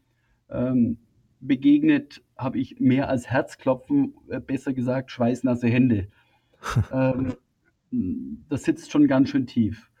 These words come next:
Speaker 2: Ja.
Speaker 1: Ja, aber irgendwann war die Zeit ja dann beendet und ich hatte die Möglichkeit, eben bei einer ganz tollen Person zu arbeiten. Gunter Sachs hat mir ein, äh,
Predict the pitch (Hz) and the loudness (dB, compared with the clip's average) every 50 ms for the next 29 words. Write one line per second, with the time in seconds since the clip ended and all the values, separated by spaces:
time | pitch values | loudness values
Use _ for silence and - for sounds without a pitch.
0 | _ - - 110 104 98 92 104 - - 170 - - - 135 139 156 - 302 302 | _ -2 0 2 2 2 0 -2 0 2 2 2 2 0 0 0 0 0 0 0
1 | - 226 202 196 190 180 165 156 160 170 160 - - 165 160 170 170 170 - 156 | 2 2 2 2 0 0 -2 -2 -2 -4 -6 -6 -6 -4 -4 -2 -2 -2 -2 0
2 | 151 151 143 151 - 110 127 143 143 170 202 233 233 - - - - - 160 156 | 0 2 0 0 0 4 4 4 4 4 2 0 -2 -4 -12 -10 -6 -2 -2 -2
3 | 160 160 151 - - - - - - _ _ _ _ _ _ _ _ - 139 147 | -2 -2 -4 -6 -6 -8 -8 -8 -10 _ _ _ _ _ _ _ _ -8 -6 -4
4 | 147 156 143 151 143 147 147 147 147 147 160 143 - - 147 147 147 151 143 - | -4 -4 -2 0 2 4 4 4 2 0 -4 -8 -8 -8 -6 -4 -4 -4 -6 -8
5 | - - _ _ _ _ _ _ _ _ _ _ _ _ _ _ _ - 143 147 | -14 -20 _ _ _ _ _ _ _ _ _ _ _ _ _ _ _ 0 0 2
6 | - 147 143 147 147 147 123 - - - - - - 143 139 139 143 139 131 120 | 2 4 4 4 4 2 0 -2 -6 -16 -20 -14 -8 -4 0 2 4 4 4 2
7 | 131 139 127 135 143 147 147 - - - 147 143 131 - 135 120 127 135 135 147 | 0 -2 -2 -2 -2 -4 -4 -4 -4 0 0 0 0 0 -4 -4 0 0 0 0
8 | 165 147 160 156 - 131 139 147 143 147 147 147 147 156 147 139 151 151 143 135 | 0 0 -2 -2 -2 0 0 0 2 2 0 -2 0 0 0 2 4 2 4 4
9 | 135 - - 151 170 - - - - 160 151 151 151 147 147 147 139 135 - - | 2 2 2 0 0 0 -4 -4 -4 -4 -2 0 0 0 2 0 -2 -4 -6 -12
10 | - - - - _ _ _ _ _ _ _ _ _ _ - 131 131 131 131 131 | -20 -20 -20 -20 _ _ _ _ _ _ _ _ _ _ -4 0 2 4 4 4
11 | 127 123 120 120 117 117 | 4 2 2 0 0 -2